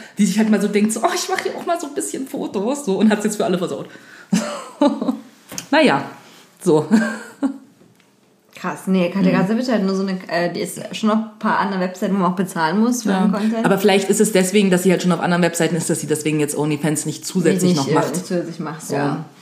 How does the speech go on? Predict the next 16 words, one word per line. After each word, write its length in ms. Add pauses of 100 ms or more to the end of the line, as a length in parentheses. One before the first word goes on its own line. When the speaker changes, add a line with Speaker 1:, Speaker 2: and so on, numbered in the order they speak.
Speaker 1:
Ja. 680
Speaker 2:
Ähm, 420 (380)
<clears throat> 280
aber 120
ich 100
wundere, 240
dass 200
das, 180
das 160
tatsächlich 340
jetzt 220
das 80
erste 260
Mal 180
ist, 120
dass 120